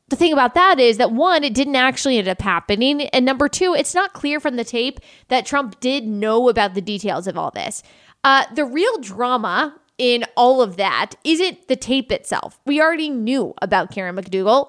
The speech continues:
She had a long C N N interview in March in which she was crying. She apologized to Melania for sleeping with her husband. So that wasn't really news.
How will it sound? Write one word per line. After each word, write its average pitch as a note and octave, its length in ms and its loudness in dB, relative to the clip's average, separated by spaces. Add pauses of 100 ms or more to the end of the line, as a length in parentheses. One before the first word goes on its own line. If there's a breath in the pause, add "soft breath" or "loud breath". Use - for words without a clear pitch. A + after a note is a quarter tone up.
(120)
She B3 280 -6
had B3 180 2
a A3+ 60 0
long G#3+ 400 0
C C4+ 200 -6
N C4+ 80 -4
N C4 140 2
interview A3 480 -2
in G#3+ 100 0
March G3+ 360 -4
in G#3 100 -6
which A3 160 -4
she - 160 -8
was F#3+ 160 -6
crying. B3 400 -4
She G3+ 140 -4
apologized B3 680 2
to G3+ 60 -6
Melania F#3+ 500 -4
for F#3 140 -16
sleeping C#4 680 -10
with C4+ 160 -2
her G#3+ 140 -4
husband. D#4+ 480 0 (460 soft breath)
So E4 340 4
that D#4+ 160 2
wasn't D#4 220 0
really A#3 200 2
news. F#3 360 0